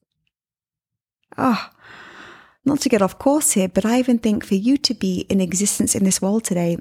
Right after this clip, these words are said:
your parents had to meet. Their parents had to meet. Their parents had to meet in order for you to be here, living and breathing with your own unique heartbeat, your own fingerprint, your own face. This perfect unique, there is only one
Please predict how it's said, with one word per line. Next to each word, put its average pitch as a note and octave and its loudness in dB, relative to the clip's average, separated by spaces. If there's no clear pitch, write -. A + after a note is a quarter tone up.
your A#3 2
parents C4+ -2
had G3+ -4
to F#3+ -2
meet. G3 -2
Their A#3+ 4
parents G3 0
had - -4
to F3 -2
meet. - -4
Their A4 4
parents C#4 2
had C4 0
to A3 0
meet B3 2
in C4+ 0
order D4 2
for D4 -2
you C#4 4
to - -2
be A#3+ 0
here, G#3 0
living A#3+ 2
and G#3+ 2
breathing G#3+ 2
with F#3 -2
your G3+ 0
own G#3+ 2
unique G#3 2
heartbeat, - -4
your F#3+ 2
own G#3+ 2
fingerprint, G3+ 0
your F3+ -2
own A3 0
face. A3+ -4
This - 0
perfect A#3 -2
unique, G#3 2
there F#3 4
is G3 2
only G#3 4
one F#3 0